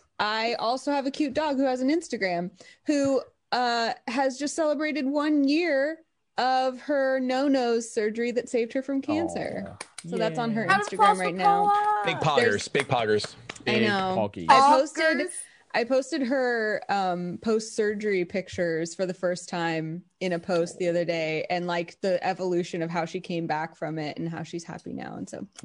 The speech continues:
Speaker 1: that was
Speaker 2: Aw.
Speaker 1: really fun. But, uh, if you wanna follow me, at Anna Prosser everywhere, and I usually post when I stream. Right now I have shows on Tuesdays and Thursdays. Thursdays when I roleplay,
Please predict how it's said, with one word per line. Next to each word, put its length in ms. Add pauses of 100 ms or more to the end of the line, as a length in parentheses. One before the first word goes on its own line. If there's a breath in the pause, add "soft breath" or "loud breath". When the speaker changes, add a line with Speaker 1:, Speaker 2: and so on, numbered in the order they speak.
Speaker 1:
that 120
was 140
Speaker 2:
Aw. 40
Speaker 1:
really 100
fun. 180 (380 loud breath)
But, 180 (160)
uh, 320
if 80
you 80
wanna 140
follow 200
me, 300
at 240
Anna 160
Prosser 640
everywhere, 540
and 100
I 40
usually 280
post 340
when 120
I 80
stream. 560 (320 loud breath)
Right 120
now 140
I 100
have 400
shows 480
on 360
Tuesdays 520
and 220
Thursdays. 520
Thursdays 380
when 120
I 80
roleplay, 720